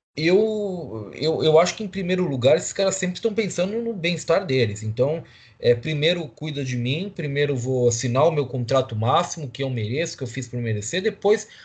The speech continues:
vocês dão um jeito aí se for pra acontecer. Então, eu acho que isso aí envolveu um pouquinho de ingenuidade demais também no torcedor, das pessoas em, em geral.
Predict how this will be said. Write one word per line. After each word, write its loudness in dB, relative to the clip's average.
vocês 0
dão 2
um 0
jeito 0
aí 0
se -12
for 2
pra -4
acontecer. -6
Então, -2
eu 0
acho 2
que -2
isso 0
aí 6
envolveu 2
um 0
pouquinho -2
de -4
ingenuidade 2
demais 0
também -4
no -6
torcedor, -2
das 2
pessoas 0
em, -2
em -2
geral. 2